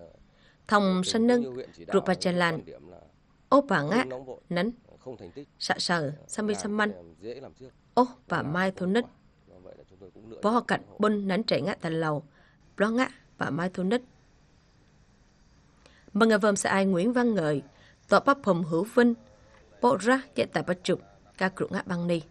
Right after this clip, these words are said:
Speaker 1: Đó thì ni clau thun. Bền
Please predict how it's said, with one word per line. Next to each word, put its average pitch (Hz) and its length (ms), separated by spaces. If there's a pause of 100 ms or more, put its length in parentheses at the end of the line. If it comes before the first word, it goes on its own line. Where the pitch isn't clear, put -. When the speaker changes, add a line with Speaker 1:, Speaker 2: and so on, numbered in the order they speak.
(500)
Speaker 1:
Đó 320 180
thì 190 80
ni 190 140
clau 240 240
thun. 240 260 (1400)
Bền 175 440